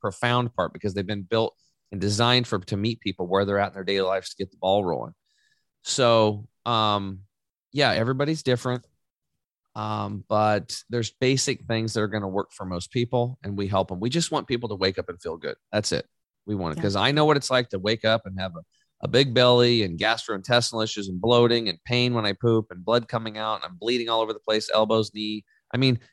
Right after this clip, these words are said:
Speaker 1: it's not fun. I, I don't even remember. It's, it's hard to even recognize my eleven-year-old self, uh, or my eleven years ago. I can't even believe what a mess I was. I was a train wreck.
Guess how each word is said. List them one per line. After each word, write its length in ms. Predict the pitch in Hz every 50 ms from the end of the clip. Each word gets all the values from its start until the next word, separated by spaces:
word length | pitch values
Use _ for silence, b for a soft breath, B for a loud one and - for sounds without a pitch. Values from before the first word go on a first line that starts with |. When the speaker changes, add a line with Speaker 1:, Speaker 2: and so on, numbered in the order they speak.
| b b
Speaker 1:
it's 220 | - 180 208 - -
not 220 | 254 240 202 165
fun. 260 | - 175 156 110 87 -
I, 160 | 120 147 151 -
I 100 | 143 143
don't 120 | 160 180 185
even 200 | 175 160 139 127
remember. 760 | 123 120 117 113 120 127 139 135 135 135 135 135 135 127 - _ _ _ _ _ _ _ _ -
It's, 220 | 135 120 - -
it's 180 | - 123 - -
hard 280 | - 156 165 170 160
to 40 | 147
even 240 | 143 135 139 117 113
recognize 680 | 113 117 120 - 117 107 107 107 104 104 101 98 - -
my 300 | 110 104 98 98 98 - - _ _ _ _ _ _ -
eleven-year-old 720 | 117 110 113 113 113 117 113 107 107 104 104 101 95 -
self, 360 | - - - 90 78 60 - - - - _ _ -
uh, 80 | - - -
or 100 | - 110
my 160 | 101 98 98
eleven 440 | 95 - - 104 104 104 107 101 98 95
years 240 | 95 101 101 98
ago. 260 | 90 - 80 67 - _ _ _ _ -
I 40 | -
can't 200 | - - 180 170
even 160 | 175 160 127
believe 260 | 117 123 123 131 127 107
what 160 | 104 101 67
a 40 | 98
mess 320 | 98 98 104 107 104 -
I 80 | - 92
was. 200 | 85 80 80 78
I 80 | 87 113
was 120 | 110 98
a 60 | 90
train 320 | - - - 98 98 98 90
wreck. 160 | 71 52 -